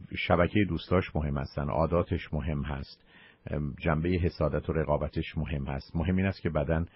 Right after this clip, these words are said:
احتمالاً مادر با ازدواج شما چگونه برخورد می‌کنه، چقدر احساس بدی راجبش داره و نوعی می‌خواد اونو به هر حال مشکل کنه، اگر نه به هم بریزه.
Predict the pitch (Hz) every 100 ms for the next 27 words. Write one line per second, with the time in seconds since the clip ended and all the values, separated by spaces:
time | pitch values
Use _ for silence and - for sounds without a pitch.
0 | - _ _ 87 - 85 80 87 87 82
1 | 76 76 90 82 67 73 67 - - 82
2 | 87 85 80 78 - 78 76 78 - _
3 | - - - 87 85 90 80 80 76 -
4 | 90 82 82 - 76 71 78 - 80 85
5 | 76 71 - - - 87 - 82 - 82
6 | 82 82 82 80 80 80 - 78 73 78
7 | 76 - - - - _ 82 98 80 87
8 | 76 87 82 85 80 - _ - - 87
9 | 76 78 92 82 76 80 87 - - 107
10 | 101 - 90 82 80 80 80 80 82 71
11 | 82 87 87 78 73 71 80 78